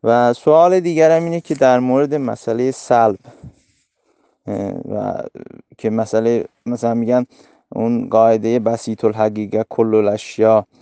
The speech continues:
و لیس لواحد منها، یعنی خداوند در همه چیز هست ولی محدود به اون چیز نیست. پس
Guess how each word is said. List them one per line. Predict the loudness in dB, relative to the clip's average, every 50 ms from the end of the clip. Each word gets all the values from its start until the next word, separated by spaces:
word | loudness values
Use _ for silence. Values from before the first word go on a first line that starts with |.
| _ _ _ _ -2
و | 0
لیس | 2 4 4 2 2 0 0
لواحد | 2 2 2 4 4 2 2 2 0 -4 -4
منها، | -4 -4 -4 -4 -4 -6 -6 -4 -2 0 0 0
یعنی | 0 0 -2 -2 -2
خداوند | -2 0 2 2 2 4 4 2 2 2 0 -4 _ _ _ _ _ _ _
در | 2 2 2 2
همه | 2 0 0 0 0 -2
چیز | -2 -4 -6 -6 -4 -2
هست | 0 2 2 2 0 -4 -8 -2
ولی | 0 0 2 2 0 -2 -2 -4 -8 -18 _ _ _ -4
محدود | -4 -4 -4 -4 -8 -6 -4 -4 -2 0
به | 0 2
اون | 2 2 2
چیز | 0 -2 -4 -4 -2 -2
نیست. | -2 -2 -4 -4 -8 -16 -20 -20 _ _ _ _ _ _ _ _ _ _
پس | -2 -2 -2